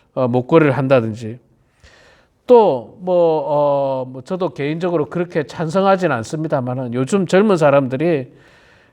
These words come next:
이 문신을 많이 하지 않습니까? 타투, 문신. 그 문신을 하는데 문신도 뭐 여러 종류가 있잖아요. 멋있으라고 하는 사람도 있고 뭐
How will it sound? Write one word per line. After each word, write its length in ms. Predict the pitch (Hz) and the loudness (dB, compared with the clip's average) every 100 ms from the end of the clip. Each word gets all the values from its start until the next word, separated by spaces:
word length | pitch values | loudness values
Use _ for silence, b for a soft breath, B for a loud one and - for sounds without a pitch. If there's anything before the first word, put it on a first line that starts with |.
| b | b
이 480 | 139 135 127 127 120 | -4 -2 0 0 -2
문신을 580 | 110 139 160 226 254 247 | -4 -2 -2 2 4 4
많이 260 | 143 123 135 | 2 0 0
하지 240 | 147 156 | -4 -4
않습니까? 460 | 113 - 123 117 107 - | -6 -8 -16 -14 -18 -16
타투, 560 | - - - 165 101 - _ | -12 -12 -6 -6 -6 -14 _
문신. 640 | 127 123 123 165 110 104 - B B B B B B B | -8 -8 -4 -4 -4 -8 -20 B B B B B B B
그 60 | 254 | 2
문신을 640 | 151 160 165 285 311 233 | 4 2 4 4 4 4
하는데 520 | 190 202 196 151 135 | 2 0 2 2 2
문신도 540 | 131 151 156 269 233 175 | 0 -4 -2 0 2 2
뭐 200 | 156 123 | 0 0
여러 200 | 156 202 | 0 0
종류가 400 | 139 139 185 156 | -4 -8 -6 -6
있잖아요. 320 | - 147 120 | -6 -10 -6
멋있으라고 1000 | 135 170 226 196 202 160 135 135 131 117 | -4 -4 -4 -8 -4 -2 -2 -4 -6 -6
하는 200 | 139 147 | -10 -10
사람도 400 | 143 143 143 147 | -4 -4 -2 -4
있고 280 | 127 - 120 | -6 -6 -8
뭐 360 | 123 143 151 | -4 -6 -6